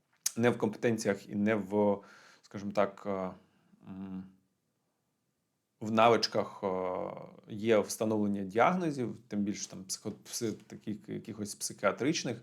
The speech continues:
але дуже часто на Ютубі можна зустріти, е, канали, які, ну, автори яких підписуються, що вони психологи, але, е, та термінологія і термінологія, яку вони використовують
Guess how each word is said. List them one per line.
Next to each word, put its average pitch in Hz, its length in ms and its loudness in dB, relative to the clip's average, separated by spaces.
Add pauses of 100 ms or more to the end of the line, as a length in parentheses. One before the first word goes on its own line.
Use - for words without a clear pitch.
(360)
але 104 160 4
дуже 101 240 2
часто 98 600 2
на 101 100 0
Ютубі 104 400 0
можна 98 280 -6
зустріти, 98 880 -6 (520)
е, 92 300 0
канали, 110 560 6
які, 95 400 0 (140)
ну, 101 440 -6
автори 107 380 0
яких 101 320 -4
підписуються, 98 760 -8
що - 260 -4 (280)
вони 107 180 0
психологи, 180 840 0
але, 101 640 4 (400)
е, 92 280 -2
та 107 220 6
термінологія 101 1120 2 (160)
і 98 380 -8 (560)
термінологія, 117 560 4
яку 101 220 -4
вони 101 180 0
використовують 104 760 -2